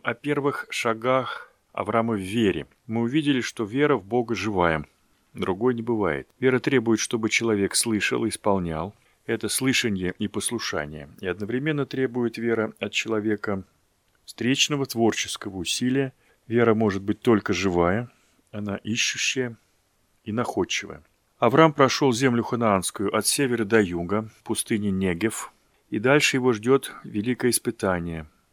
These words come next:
Голод такой, что Авраам должен идти дальше на юг, за пределы Палестины, в Египет. Испытанием был не голод, а то, что перед лицом смерти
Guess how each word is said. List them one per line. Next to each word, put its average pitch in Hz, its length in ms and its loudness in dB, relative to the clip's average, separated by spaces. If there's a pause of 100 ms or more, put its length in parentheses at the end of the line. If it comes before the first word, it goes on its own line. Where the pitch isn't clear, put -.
(260)
Голод 104 540 2
такой, 151 520 0 (280)
что - 260 -2
Авраам 123 300 2
должен 104 380 0
идти 101 200 -6
дальше 101 440 4
на 127 100 -2
юг, 127 280 -2
за 104 180 0
пределы 95 420 -4
Палестины, 104 540 -8
в - 20 -8
Египет. 104 640 -8 (220)
Испытанием 147 680 0
был 127 160 2
не 123 120 -2
голод, 104 560 -4
а 98 120 0
то, 127 180 2
что - 200 -4
перед 120 240 -6
лицом 117 320 -4
смерти 127 640 -2